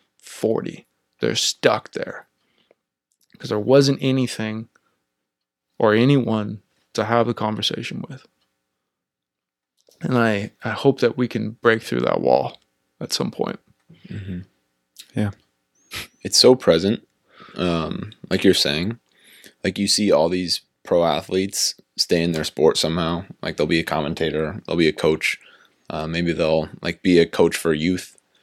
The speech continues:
Speaker 1: Mm-hmm.
Speaker 2: Um, like, it's so there. And I was curious about, like, what your take was. You mentioned The Last Dance earlier. Like, what was your take around that?
Speaker 1: Oh, that was awesome.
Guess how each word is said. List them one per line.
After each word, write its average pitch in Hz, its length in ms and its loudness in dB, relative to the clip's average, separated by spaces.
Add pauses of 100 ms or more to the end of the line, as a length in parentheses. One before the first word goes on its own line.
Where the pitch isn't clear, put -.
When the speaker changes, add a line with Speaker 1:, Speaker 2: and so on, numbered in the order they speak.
(120)
Speaker 1:
Mm-hmm. 147 300 2
Speaker 2:
Um, 104 500 -6 (920)
like, - 140 -4
it's 113 200 2
so 98 240 4
there. 87 420 0 (320)
And 87 340 -4 (400)
I 104 80 2
was 113 140 2
curious 143 360 2
about, 95 300 2
like, 92 200 0
what 95 180 4
your 92 180 0
take 98 360 -2
was. 85 360 2
You 87 100 -2
mentioned 90 320 -4
The 85 60 -2
Last 87 300 0
Dance 95 340 0
earlier. 73 560 0
Like, 90 140 -4
what 101 120 4
was 95 120 0
your 92 80 0
take 101 280 2
around 90 280 2
that? 92 320 0 (600)
Speaker 1:
Oh, - 220 -2
that 147 120 -6
was 120 120 -10
awesome. 135 680 2